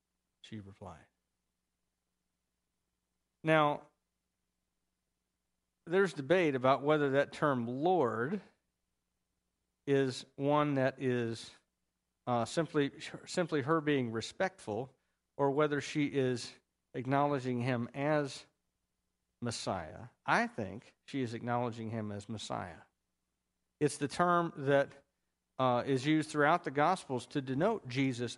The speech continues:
as Messiah. She doesn't say rabbi. She doesn't say teacher. She doesn't say, um,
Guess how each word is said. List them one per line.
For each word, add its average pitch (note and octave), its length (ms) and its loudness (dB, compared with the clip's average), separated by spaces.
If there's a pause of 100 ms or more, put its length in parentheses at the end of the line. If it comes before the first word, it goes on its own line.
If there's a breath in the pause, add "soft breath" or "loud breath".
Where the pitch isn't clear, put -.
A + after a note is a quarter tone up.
as C3+ 340 0
Messiah. A2 580 -6 (200)
She - 140 -6
doesn't D#3 280 2
say F3+ 220 -2
rabbi. B2+ 680 -2 (960)
She C#3 80 -10
doesn't C#3+ 300 0
say C#3+ 500 2 (120)
teacher. C3 580 -2
She C#3+ 120 -4
doesn't C#3+ 340 0
say, B2+ 520 0 (880)
um, G#2 500 -2